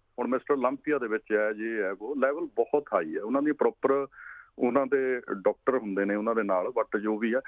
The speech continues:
But ਮੈਂ ਤਾਂ ਇਹੀ ਕਹਿਣਾ ਚਾਹੁੰਦਾ, ਆਪਾਂ ਜਿਮ ਜਾਂਦੇ ਹਾਂ, ਆਪਾਂ ਬਾਈ ਜੀ ਐਕਸਰਸਾਈਜ਼ ਕਰਦੇ ਹਾਂ, ਆਪਾਂ ਕੰਪੀਟ, ਆਪਾਂ ਇੱਕ ਫਿਟਨੈਸ ਲਈ ਕਰਦੇ ਹਾਂ। ਸੋ ਸਾਡੀਆਂ ਵੀਡੀਓਜ਼ ਦੇ ਵਿੱਚ ਤੁਸੀਂ ਦੇਖਿਆ ਹੋਊਗਾ ਕਿ ਅਸੀਂ ਫਿਟਨੈਸ ਨੂੰ ਪ੍ਰਮੋਟ ਕਰਦੇ ਹਾਂ ਜ਼ਿਆਦਾ।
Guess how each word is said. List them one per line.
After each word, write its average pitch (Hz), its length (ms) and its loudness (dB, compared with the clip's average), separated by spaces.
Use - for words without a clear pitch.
But 131 140 0
ਮੈਂ 147 120 2
ਤਾਂ 147 120 0
ਇਹੀ 143 140 -4
ਕਹਿਣਾ 151 220 0
ਚਾਹੁੰਦਾ, 135 240 0
ਆਪਾਂ 135 400 0
ਜਿਮ 117 280 0
ਜਾਂਦੇ 117 420 -2
ਹਾਂ, 117 60 0
ਆਪਾਂ 113 420 0
ਬਾਈ 104 220 -4
ਜੀ 113 220 -4
ਐਕਸਰਸਾਈਜ਼ 131 360 0
ਕਰਦੇ 101 300 -2
ਹਾਂ, 110 60 -2
ਆਪਾਂ 107 200 -2
ਕੰਪੀਟ, 107 300 -6
ਆਪਾਂ 117 300 0
ਇੱਕ 123 120 -4
ਫਿਟਨੈਸ 135 440 0
ਲਈ 127 120 0
ਕਰਦੇ 87 320 -4
ਹਾਂ। 80 80 -20
ਸੋ 120 100 2
ਸਾਡੀਆਂ 131 360 0
ਵੀਡੀਓਜ਼ 143 400 0
ਦੇ 143 60 0
ਵਿੱਚ 135 140 -2
ਤੁਸੀਂ 127 180 -4
ਦੇਖਿਆ 120 340 0
ਹੋਊਗਾ 104 340 -2
ਕਿ - 140 0
ਅਸੀਂ 170 220 -4
ਫਿਟਨੈਸ 185 420 -2
ਨੂੰ 185 120 0
ਪ੍ਰਮੋਟ 156 340 0
ਕਰਦੇ 80 320 -2
ਹਾਂ 87 80 -14
ਜ਼ਿਆਦਾ। - 220 -8